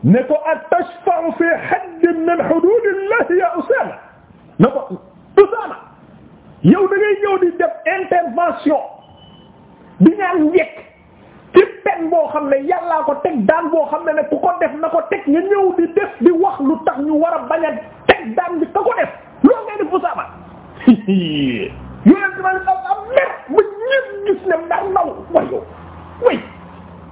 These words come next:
mu ne leen innamaa ahlaka alladhiina kaanuu min qablikum dëgg dëgg li nga xamante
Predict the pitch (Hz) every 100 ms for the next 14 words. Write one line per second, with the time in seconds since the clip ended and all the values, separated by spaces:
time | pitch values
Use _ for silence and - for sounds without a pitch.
0 | - - - - - - - 370 415 415
1 | 415 - 427 415 370 370 - 339 302 359
2 | - 311 285 277 262 269 247 - 277 269
3 | 247 226 226 208 233 160 170 202 147 98
4 | - - - - - - - 175 440 415
5 | 370 302 233 359 190 147 - - - -
6 | - - - - - - - - 254 392
7 | 359 349 349 339